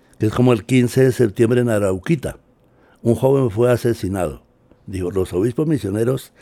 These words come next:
no nos quedamos callados". En YouTube se encuentra Joven asesinado en Arauquita. Es una, una pieza literaria muy firme, muy coherente, muy beligerante de él. Dice,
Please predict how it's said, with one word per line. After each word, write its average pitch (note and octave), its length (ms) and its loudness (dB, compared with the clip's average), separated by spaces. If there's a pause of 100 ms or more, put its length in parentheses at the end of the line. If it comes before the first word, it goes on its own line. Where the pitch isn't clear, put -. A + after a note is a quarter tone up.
(160)
no A2 180 2
nos A#2 180 0
quedamos G2+ 360 -6
callados". F2 580 -6 (640)
En G#2 180 2
YouTube A2+ 360 2
se C#3 100 0
encuentra B2 560 -2 (380)
Joven B2 380 2
asesinado G#2 480 -2
en A#2 80 -2
Arauquita. G#2+ 440 -4
Es G#2+ 120 -6
una, A2+ 480 -4 (640)
una A2+ 260 4
pieza B2 260 4
literaria A#2 800 0 (720)
muy A#2 320 4
firme, C#3+ 480 4
muy A2 420 0 (100)
coherente, A2+ 640 2
muy A2+ 160 -2
beligerante G#2+ 840 0
de G#2 220 0
él. C3+ 140 -4 (360)
Dice, G#2+ 360 -4